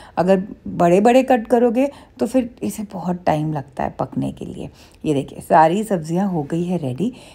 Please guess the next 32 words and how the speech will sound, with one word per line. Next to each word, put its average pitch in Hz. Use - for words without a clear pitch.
इधर 254
कीनवा 180
को 180
चेक 151
कर 151
लेते 147
हैं, -
पानी 156
सूख 185
गया 147
है 151
और 180
ये 170
देखिए, -
कीनवा 180
अच्छे -
से 240
फ्लफी 170
भी 151
हो 139
गया। 143
इसको 302
एक 262
बर्तन 180
में 247
डाल 160
के 175
ना 269
ठंडा 214
कर 160
लेना 135
है, 143